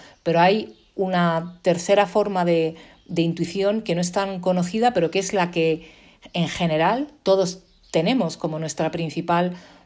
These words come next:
vía intuitiva, es la clarisintiencia, y es la que en radiestesia se utiliza más. Clarisintiencia, sentir con claridad lo que hay.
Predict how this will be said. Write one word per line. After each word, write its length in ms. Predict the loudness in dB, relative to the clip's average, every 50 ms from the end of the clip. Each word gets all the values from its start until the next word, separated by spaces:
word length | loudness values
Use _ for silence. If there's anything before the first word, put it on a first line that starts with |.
| _ _
vía 580 | -8 -6 -4 0 2 4 4 4 4 2 0 -4 -2
intuitiva, 580 | -2 -2 0 0 -2 -2 -2 0 0 2 0
es 140 | 0 0 -2
la 240 | -2 -2 -2 -4 -4
clarisintiencia, 1600 | -2 0 2 2 2 2 0 -2 -4 -8 -10 -8 -6 -4 -2 -2 -2 -2 -4 -6 -4 -4 -2 -2 -4 -6 -4 -4 -4 -4 -4 -6 -10 -16 -20 -20 -20 -20 _
y 100 | -2 -2
es 80 | 0 2
la 120 | 0 0
que 80 | 0 0
en 60 | 0
radiestesia 680 | 0 0 0 0 0 -2 -2 -2 -2 -2 0 0 -2 -4
se 120 | -4 -4
utiliza 400 | -4 -4 -2 -2 -2 -2 -4 -4
más. 340 | -4 -4 -4 -4 -6 -8 -14 -18 -20 -20 -20 -20 _ _ _ _ _ _
Clarisintiencia, 1400 | -2 0 2 4 4 2 0 -2 -6 -8 -8 -8 -4 -4 -2 -4 -4 -4 -2 -2 0 0 0 0 0 -2 -4 -2 -4
sentir 680 | -4 -4 -4 -4 -4 -4 -4 -2 -2 0 -2 -2 -6 -12 -20 _ _ _
con 260 | 0 0 2 2 2 0
claridad 640 | -2 0 0 2 2 2 2 2 2 0 0 -2 -8 -18 _ _ _ -4
lo 240 | 0 2 2 2
que 180 | 2 0 0 2
hay. 360 | 2 0 0 -2 -4 -6 -12